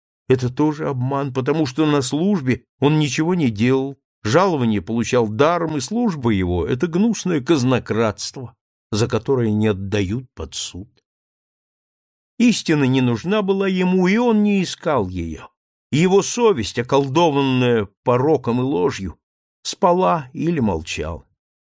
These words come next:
Он, как чужой или нанятый из другой планеты, не участвовал в общей жизни людей, был равнодушен к их страданиям, идеям, религиям, знаниям,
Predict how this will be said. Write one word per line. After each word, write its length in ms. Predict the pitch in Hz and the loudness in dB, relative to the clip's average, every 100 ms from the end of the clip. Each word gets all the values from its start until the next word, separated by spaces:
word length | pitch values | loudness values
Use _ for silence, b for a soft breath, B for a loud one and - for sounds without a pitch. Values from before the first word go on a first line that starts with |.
| _ _ _ | _ _ _
Он, 240 | 190 190 | 2 2
как 380 | 175 196 185 - | 0 -2 -2 -8
чужой 680 | - - 185 151 180 202 135 | -8 -2 0 0 2 4 4
или 160 | 104 101 | 2 2
нанятый 580 | 120 165 160 135 127 131 | 2 2 2 0 0 0
из 120 | 113 | 0
другой 400 | 117 131 131 139 | 0 0 2 0
планеты, 720 | 123 143 151 190 180 139 110 _ _ _ | 0 -2 0 0 -2 -2 -6 _ _ _
не 140 | 208 240 | 2 4
участвовал 880 | 226 - 220 147 - 123 123 110 107 | 2 2 0 0 -4 -4 -2 0 0
в 120 | 117 | -2
общей 380 | 143 - - 127 | -6 -6 -6 -4
жизни 400 | 139 135 127 135 | -4 -4 -4 -4
людей, 520 | 131 120 90 85 - _ _ _ | -4 -4 -4 -4 -10 _ _ _
был 220 | 160 208 208 | 2 4 6
равнодушен 760 | 208 180 185 170 233 - 151 | 4 2 0 0 -2 -2 -2
к 80 | 139 | 0
их 140 | 135 | -2
страданиям, 840 | - - 156 147 175 170 160 143 131 | -2 0 0 2 0 -2 -2 0 -2
идеям, 600 | 110 127 180 170 160 117 | 0 0 2 0 -2 0
религиям, 680 | 147 170 180 165 147 156 117 | 2 2 -2 -4 -6 -4 -2
знаниям, 720 | 95 147 175 165 165 151 | 0 2 2 0 -4 -4